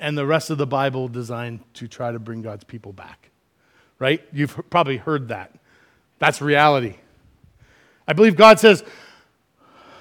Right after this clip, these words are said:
"I don't have to do what I was going to do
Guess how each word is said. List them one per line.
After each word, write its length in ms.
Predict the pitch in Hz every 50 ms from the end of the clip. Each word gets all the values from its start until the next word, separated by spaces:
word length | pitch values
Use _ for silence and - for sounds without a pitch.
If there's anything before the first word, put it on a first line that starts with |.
| - - - - - - - _ _ _ _ _ _ _ _ _ -
"I 120 | 127 127
don't 240 | 120 139 139 139 123
have 300 | 101 - 139 131 120 -
to 80 | -
do 340 | 127 113 113 139 139 135 127
what 180 | 123 123 120 113
I 280 | 117 113 113 113 113 113 -
was 120 | 127 120
going 280 | 110 127 123 123 120 113
to 100 | - 117
do 500 | 110 107 131 139 135 127 120 117 113 110